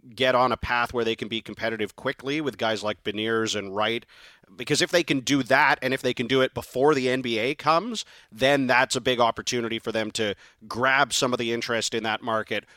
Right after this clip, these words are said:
to convert people that aren't necessarily diehard hockey fans right now into diehard hockey fans. But, you know, much like N H L teams in many American markets, if they're not a good team,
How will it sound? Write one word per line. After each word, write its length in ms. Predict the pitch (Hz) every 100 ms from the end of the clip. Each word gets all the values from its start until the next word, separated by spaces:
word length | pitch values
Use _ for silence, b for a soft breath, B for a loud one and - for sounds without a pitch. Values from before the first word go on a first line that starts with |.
| b
to 100 | -
convert 480 | - 117 113 127 -
people 340 | 131 123 123
that 140 | 113 117
aren't 220 | 123 120
necessarily 640 | 123 120 113 - 117 117 113
diehard 460 | 104 110 113 117 110
hockey 320 | 120 110 117
fans 380 | - 117 110 110
right 220 | 110 -
now 320 | 110 107 107 b b b
into 340 | - 127 151 160
diehard 480 | 143 135 139 147 139
hockey 340 | 135 139 156
fans. 440 | - 143 160 190
But, 260 | - 120 113 B B B -
you 140 | 131 139
know, 140 | 127
much 320 | 123 151 -
like 300 | 131 127 - _ _
N 140 | 139 127
H 180 | 123 135
L 120 | 123
teams 340 | 131 127 127
in 160 | 123 120
many 260 | 131 143
American 440 | 117 113 101 101 104
markets, 420 | 104 92 87 -
if 100 | 123
they're 140 | 120
not 220 | 117 135 143
a 40 |
good 360 | 117 127 143 -
team, 440 | 143 143 170 240